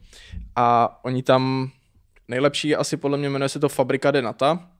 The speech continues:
která je, mají pobočky, myslím, v Sintře a v Lisabonu. A tam je jako fakt nejlepší, jako,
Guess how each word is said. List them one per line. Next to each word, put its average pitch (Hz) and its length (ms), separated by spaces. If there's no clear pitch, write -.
která 131 400
je, 123 420
mají 127 180
pobočky, 127 420
myslím, 127 260
v - 80
Sintře 131 560
a 104 140
v 82 40
Lisabonu. 151 560
A - 60
tam 131 160
je 131 40
jako 127 160
fakt - 240
nejlepší, 117 440
jako, 113 540